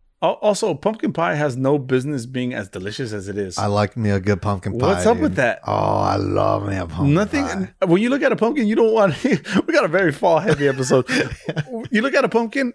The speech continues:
Speaker 1: You, there's nothing about that looks appealing.
Speaker 2: Mm-mm.
Speaker 1: Nothing looks, uh, like I wanna eat that.
Speaker 2: Yeah.
Speaker 1: But you put it in a pumpkin pie, I'll eat the whole thing.
Speaker 2: <laughs>
Speaker 1: I'll eat, I will.
Speaker 2: How does a pumpkin taste if you just take a bite out of it, like an apple?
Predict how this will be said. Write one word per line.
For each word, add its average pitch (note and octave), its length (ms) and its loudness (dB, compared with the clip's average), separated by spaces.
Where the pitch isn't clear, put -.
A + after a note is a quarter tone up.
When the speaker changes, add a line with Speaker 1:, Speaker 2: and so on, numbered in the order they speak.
Speaker 1:
You, A3+ 280 -2
there's G#3 180 0
nothing C#4 280 2
about E3 220 2
that D3+ 100 2
looks D3 180 2
appealing. D3+ 500 -2
Speaker 2:
Mm-mm. C3+ 180 -4
Speaker 1:
Nothing A#3+ 280 2
looks, G3+ 220 0
uh, G#3 280 0
like F3 240 2
I D#3 120 0
wanna D#3+ 200 -2
eat C#3 140 -4
that. - 200 -6
Speaker 2:
Yeah. A2 260 -2
Speaker 1:
But C#3 100 -2
you E3+ 80 -4
put A3 140 0
it F4+ 60 -2
in D4 80 0
a D3 60 0
pumpkin E3+ 340 -2
pie, F#3+ 320 -2
I'll E3 180 0
eat F#3+ 120 -4
the B2 80 -6
whole C3 200 0
thing. C#3 280 -2
Speaker 2:
<laughs> - 460 -8
Speaker 1:
I'll F3+ 160 2
eat, A3 100 0
I D3+ 120 0
will. F3 340 2
Speaker 2:
How G#3 140 0
does C#4+ 160 -2
a C#4+ 60 0
pumpkin A#3+ 280 0
taste A#3 240 2
if G3 60 -4
you G3+ 80 -2
just F#3 140 -6
take F#3+ 120 2
a E3 40 -4
bite F3 240 0
out A2+ 100 -4
of G#2 100 -4
it, G2 120 -6
like A#2 160 0
an B2+ 80 -2
apple? C#3+ 320 -6